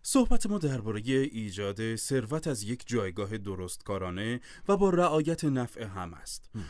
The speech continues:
Speaker 1: این سوال رو از مارک ویکتور هنسن و رابرت آلن و خیلی ها که با اونها مصاحبه کردم هم پرسیدم.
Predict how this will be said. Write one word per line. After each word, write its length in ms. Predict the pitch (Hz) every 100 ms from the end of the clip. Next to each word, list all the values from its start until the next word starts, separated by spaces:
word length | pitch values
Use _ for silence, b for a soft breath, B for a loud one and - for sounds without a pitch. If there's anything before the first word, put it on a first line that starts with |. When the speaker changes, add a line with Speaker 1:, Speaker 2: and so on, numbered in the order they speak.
| - -
Speaker 1:
این 180 | 277
سوال 320 | 240 190 180 170
رو 80 |
از 280 | 180 139 120
مارک 360 | 117 110 113 -
ویکتور 260 | 107 - 98
هنسن 540 | 98 90 - 131 147
و 80 | 135
رابرت 640 | 117 113 101 101 98 95
آلن 240 | 123 131 190
و 60 |
خیلی 300 | 202 247 269
ها 120 | 208 190
که 120 | 185
با 80 | 156
اونها 200 | 123 131
مصاحبه 480 | 123 - 110 104
کردم 380 | 101 104 95 107
هم 80 | 107
پرسیدم. 640 | - 95 - 98 87 87